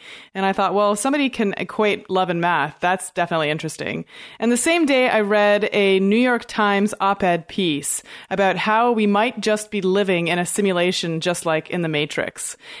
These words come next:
And it turns out that both pieces were by the same author, a mathematician at the University of California in Berkeley named Edward Frankel. And so I thought that we should definitely have him on our show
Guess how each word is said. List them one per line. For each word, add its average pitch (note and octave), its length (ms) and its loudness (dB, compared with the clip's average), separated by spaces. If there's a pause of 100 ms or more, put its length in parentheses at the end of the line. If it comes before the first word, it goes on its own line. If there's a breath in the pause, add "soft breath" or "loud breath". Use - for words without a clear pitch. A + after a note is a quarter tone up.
(160 loud breath)
And B3+ 100 0
it C4+ 80 -2
turns F4 180 2
out D#4 180 2
that G#3+ 200 -2
both C#4 320 2
pieces A3 640 2
were G#3 160 2
by G3+ 200 2
the G3+ 100 0
same A3+ 540 2
author, D#3+ 680 0 (400 loud breath)
a G3+ 400 2 (200)
mathematician A3 960 0
at - 180 -2
the G#3+ 60 -2
University G#3 300 0
of F#3 100 -4
California F#3+ 520 0
in F3 120 -2
Berkeley F3+ 640 0 (260 loud breath)
named F#3+ 260 -2
Edward G#3 360 0
Frankel. E3+ 640 -2 (280 soft breath)
And F3+ 140 -8
so G3+ 100 0
I G3 100 2
thought A3 320 0
that G3+ 100 -2
we G#3 100 2
should G3+ 160 -2
definitely A3+ 400 0
have F#3 300 0
him F3 240 -2
on E3+ 160 0
our E3+ 80 0
show G3 520 2